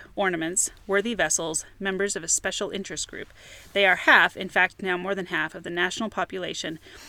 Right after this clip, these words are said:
and just as deserving of rights and opportunities, just as capable of participating in the world's events as the other half. Feminism's agenda is basic.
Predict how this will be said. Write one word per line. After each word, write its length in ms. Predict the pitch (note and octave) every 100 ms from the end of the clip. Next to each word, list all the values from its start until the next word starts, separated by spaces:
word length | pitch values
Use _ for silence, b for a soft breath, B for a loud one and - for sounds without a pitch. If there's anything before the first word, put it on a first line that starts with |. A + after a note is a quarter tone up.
| B
and 140 | G#3 G#3
just 240 | A#3+ -
as 100 | C#4
deserving 480 | C#4 A#3 F3+ F3+ F#3
of 160 | - F#3+
rights 260 | F3 F#3+
and 80 | A3
opportunities, 680 | G#3+ A#3 - F3+ E3 E3 - - -
just 240 | G#3+ -
as 80 | -
capable 420 | - F#3+ - G3
of 80 | F3+
participating 600 | G3 F#3+ F#3 - G3+ F#3
in 80 | F3
the 40 |
world's 280 | E3 E3 F3
events 460 | F#3+ E3 D#3+ - - B B
as 120 | G#3 F#3+
the 120 | A#3
other 180 | B3 F#3+
half. 360 | B2+ D#2+ - b b b b -
Feminism's 520 | A3+ A#3 A#3+ B3+ B3
agenda 440 | G3 G3 F#3+ F#3 F#3
is 140 | F3+
basic. 560 | - E3+ - D3 -